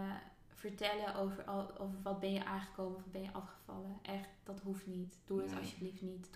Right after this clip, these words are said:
Speaker 1: hoef je nooit te doen. Want dat is, ja, ik weet, ik vind het gewoon zo'n kutopmerking eigenlijk. "Oh, wat ben jij afgevallen?" Of, "Oh, ben je een beetje aangekomen?" Eh, eh, stop
Speaker 2: Ja.
Speaker 1: daar maar mee. Het
Speaker 2: Ja.
Speaker 1: hoeft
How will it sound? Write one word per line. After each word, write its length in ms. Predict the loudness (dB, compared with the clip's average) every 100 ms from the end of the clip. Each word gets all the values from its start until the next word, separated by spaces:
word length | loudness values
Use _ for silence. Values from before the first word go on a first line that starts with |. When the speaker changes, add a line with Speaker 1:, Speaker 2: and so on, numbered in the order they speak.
| 0
Speaker 1:
hoef 80 | 4
je 60 |
nooit 340 | 6 8 6 2
te 100 | -4
doen. 380 | -2 -2 -4 -10 -16 -20 -20 -6
Want 180 | 0 2
dat 180 | 2 0
is, 200 | -4 -6 -12 -10 -10 -10 -14 -2
ja, 260 | 6 6
ik 100 | 8
weet, 100 | 4
ik 120 | 2
vind 160 | -2 -4
het 80 | -2
gewoon 180 | -2 0
zo'n 420 | 0 0 -2 -4 -8
kutopmerking 880 | -8 -4 -2 0 0 0 -2 -4 -4
eigenlijk. 500 | -2 -2 -2 -4 -2
"Oh, 240 | 0 2 0
wat 120 | -2
ben 100 | -2
jij 220 | -2 -2
afgevallen?" 420 | -6 -8 -4 -2 -2
Of, 60 | 2 6
"Oh, 320 | 6 4 -6 -16 -18 -4
ben 100 | 0
je 60 | 2
een 60 |
beetje 240 | 2 0 -2
aangekomen?" 680 | -2 -2 0 2 4 2 0 -8 -14
Eh, 480 | -14 -14 -14 -10 -4
eh, 240 | 0 0 -2 -6 -16 -12 0
stop 200 | 4 6
Speaker 2:
Ja. 60 |
Speaker 1:
daar 100 | 6 4
maar 80 | 4
mee. 220 | 2 -2 2
Het 100 | 4
Speaker 2:
Ja. 160 | 6
Speaker 1:
hoeft 120 | 4